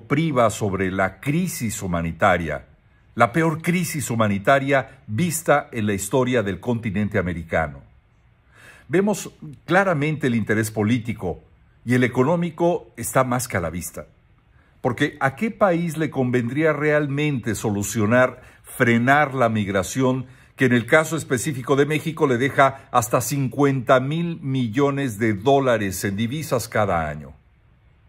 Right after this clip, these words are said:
Por eso digo que primero el interés económico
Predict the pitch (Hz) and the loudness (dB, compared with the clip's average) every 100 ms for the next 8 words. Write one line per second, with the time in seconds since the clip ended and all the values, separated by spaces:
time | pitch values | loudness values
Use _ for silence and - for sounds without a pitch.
0 | _ _ _ _ _ _ _ _ - 170 | _ _ _ _ _ _ _ _ -8 -6
1 | 185 147 139 151 147 - _ _ _ _ | -4 -4 0 0 -2 -8 _ _ _ _
2 | _ - 107 110 120 120 135 120 92 85 | _ -6 -2 0 2 2 0 -2 -4 -6
3 | - - 87 87 82 80 | -8 -6 -4 -4 -6 -10